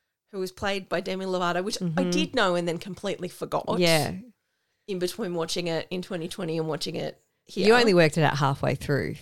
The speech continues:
Speaker 2: though, this, this watch as well.
Speaker 1: Katjana. Yeah.
Speaker 2: Katjana.
Speaker 1: Oh, yeah, no, I, well, I didn't. It, n-, you're giving me too much credit. I saw it on the internet when I was checking something
Speaker 2: Oh,
Speaker 1: else.
Speaker 2: okay.
Speaker 1: I didn't work it out for myself.
Speaker 2: You went,
Speaker 1: Um,
Speaker 2: "Oh!"
Speaker 1: I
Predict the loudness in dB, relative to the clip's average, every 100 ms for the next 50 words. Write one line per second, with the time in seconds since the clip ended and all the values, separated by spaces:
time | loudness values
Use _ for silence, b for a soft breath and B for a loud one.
0 | -8 -4 -2 -2 -2 -4 -6 -8 -6 -6
1 | -2 -2 -2 -6 -4 -4 -6 -8 -14 -14
2 | -12 -6 -4 -4 -4 -6 -2 -2 -2 -4
3 | 4 6 6 2 -8 -20 _ 0 2 2
4 | 0 0 0 0 0 -2 -8 _ -6 -2
5 | 0 0 -2 -4 -4 -10 -10 -16 -18 _
6 | -16 -8 -4 -2 0 -2 0 -2 -2 -2
7 | -2 -4 -8 -8 -6 2 6 6 4 2
8 | 0 0 0 -2 0 0 0 0 -2 -2
9 | -2 -4 -4 0 0 2 6 6 8 6
10 | 6 6 4 2 -2 4 4 6 2 2
11 | 2 0 -4 -2 -2 -2 0 -2 -4 -16
12 | B B -12 -10 B 6 10 12 12 12
13 | 12 12 12 12 10 8 6